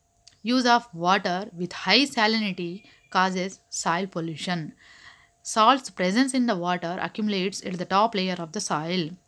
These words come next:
This salty water presence in the soil become, becomes a cause for stunted growth of the crops. Urban waste.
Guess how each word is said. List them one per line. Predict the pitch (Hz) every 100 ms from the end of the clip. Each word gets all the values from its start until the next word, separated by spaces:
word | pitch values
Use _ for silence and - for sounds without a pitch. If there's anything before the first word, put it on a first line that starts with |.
| _ 208
This | 233 -
salty | 175 233 294
water | 240 208 170 175 185
presence | 170 196 214 180
in |
the | 170 170 -
soil | - 190 175 170 208 - - -
become, | 196 208 196 208 - _ _ _ _ _ _ _ _ -
becomes | 208 247 220 - -
a |
cause | 190 190 226 254 -
for | 180 175 190 -
stunted | - - 190 240 190
growth | 196 214 202
of | 175
the | 208 277
crops. | - 160 151 - - _ _ - _ _ _ _ _ _ _ _ _ _ - _ -
Urban | 185 214 220
waste. | 175 147 -